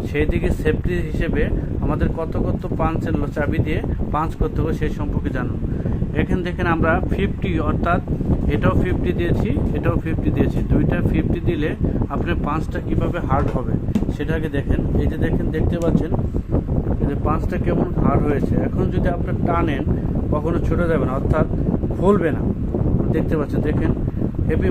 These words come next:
মজবুত এবং হেভি হার্ড হয়েছে। এখানে কোনো রিস্ক নেই, এখানে ফুললি সেফটি আছে।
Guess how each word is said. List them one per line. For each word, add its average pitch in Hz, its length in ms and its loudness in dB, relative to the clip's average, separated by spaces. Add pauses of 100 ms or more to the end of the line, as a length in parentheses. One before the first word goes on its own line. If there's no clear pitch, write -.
মজবুত 151 420 0 (140)
এবং 151 120 2 (100)
হেভি 147 260 0
হার্ড 139 240 0
হয়েছে। 139 300 2 (580)
এখানে 175 240 -2 (100)
কোনো 170 160 0 (840)
রিস্ক 170 320 0
নেই, 143 120 0 (340)
এখানে 160 240 0 (320)
ফুললি 151 280 0 (100)
সেফটি 147 280 0 (100)
আছে। 165 160 -2